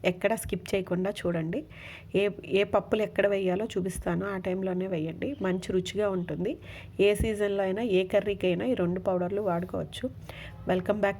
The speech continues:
to my channel, ఈశ్వరి creations for all అండి. ముందుగా రసం పౌడర్ చూపించబోతున్నా.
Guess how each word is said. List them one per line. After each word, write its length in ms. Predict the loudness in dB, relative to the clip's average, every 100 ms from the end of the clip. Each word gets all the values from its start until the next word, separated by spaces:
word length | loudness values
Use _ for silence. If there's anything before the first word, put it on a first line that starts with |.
| -2
to 60 | 2
my 80 | 0 0
channel, 340 | -2 0 -2 -6 -12 -2 -2
ఈశ్వరి 380 | 0 -2 0 0 2
creations 460 | 2 2 -4 -8 -2
for 120 | -2 0
all 120 | -2 0
అండి. 240 | 0 -2 -6 -12 -12 -6 -2
ముందుగా 340 | 0 2 2 2
రసం 220 | 0 0
పౌడర్ 280 | 4 4 2
చూపించబోతున్నా. 720 | -4 -4 -4 -2 -4 -4 -6